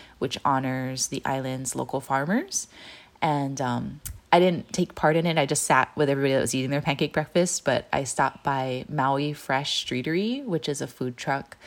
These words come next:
that actually donates all of their tips to a local charity every month. And each month he also changes his menu based on whatever kind of theme of cuisine that he wants to do.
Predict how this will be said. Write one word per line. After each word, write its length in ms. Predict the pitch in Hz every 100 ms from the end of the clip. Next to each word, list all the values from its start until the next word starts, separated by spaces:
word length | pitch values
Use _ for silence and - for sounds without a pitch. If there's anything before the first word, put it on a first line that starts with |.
| - - - -
that 180 | 135 -
actually 460 | 139 - - 147
donates 600 | 131 135 139 147 143 - -
all 180 | - 139
of 100 | 143
their 160 | 151 143
tips 460 | - 131 - -
to 140 | - 131
a 20 |
local 320 | 127 127 131
charity 520 | 123 127 131 147 185
every 180 | 190 208
month. 340 | 220 269 - - - - - - -
And 520 | 156 143 139 143 151 185
each 220 | 190 -
month 220 | 170 160
he 300 | 170 156 - -
also 680 | 147 147 - 156 143 139 143
changes 500 | - - 160 147 143
his 180 | 139 139
menu 520 | 139 139 139 139 127 120
based 320 | 131 123 -
on 360 | 131 127 127
whatever 320 | 127 131 131 127
kind 220 | - 123
of 140 | 120
theme 560 | - 131 131 123 107 - -
of 120 | 123
cuisine 360 | - 143 277 208
that 140 | 139
he 100 | 147
wants 240 | - - -
to 100 | -
do. 260 | 98 -